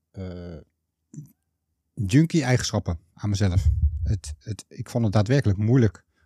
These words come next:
om te zeggen: "Ik ga dit nu deactiveren. Ik ga mijn account deactiveren. Ik ga het opzeggen." Ik heb het enige tijd voor me uitgeschoven en op een avond was het opeens zomaar. Ik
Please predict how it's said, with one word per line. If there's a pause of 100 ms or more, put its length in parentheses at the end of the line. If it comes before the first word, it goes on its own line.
om
te
zeggen:
"Ik
ga
dit
nu
deactiveren.
Ik
ga
mijn
account
deactiveren.
Ik
ga
het
opzeggen." (2000)
Ik
heb
het
enige
tijd
voor
me
uitgeschoven
en
op
een
avond (460)
was
het
opeens
zomaar.
Ik